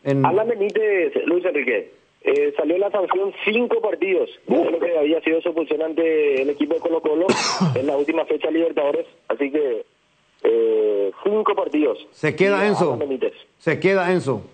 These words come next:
Speaker 2: Enzo, sí, señor, se queda. Y me animo a decir que tranquilamente,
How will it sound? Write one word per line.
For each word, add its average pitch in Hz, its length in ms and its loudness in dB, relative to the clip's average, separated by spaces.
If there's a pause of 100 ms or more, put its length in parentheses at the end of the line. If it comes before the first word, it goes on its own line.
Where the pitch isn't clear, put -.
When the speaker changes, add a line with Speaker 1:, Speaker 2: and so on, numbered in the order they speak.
(800)
Speaker 2:
Enzo, 120 440 2
sí, 110 100 0
señor, 120 360 0
se 123 100 -2
queda. 127 300 -2 (280)
Y 123 80 0
me 127 80 2
animo 135 220 2
a 156 80 0
decir 156 160 -2
que 170 120 -2
tranquilamente, 160 840 -2